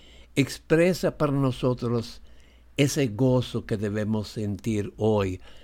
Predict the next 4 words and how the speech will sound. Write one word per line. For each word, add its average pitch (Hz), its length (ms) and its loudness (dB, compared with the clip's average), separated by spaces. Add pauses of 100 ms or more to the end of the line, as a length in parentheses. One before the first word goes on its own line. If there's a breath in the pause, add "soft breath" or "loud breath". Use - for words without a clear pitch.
(540 soft breath)
por 110 240 0
motivo 104 880 0
de 98 280 -8
Dios 101 680 -8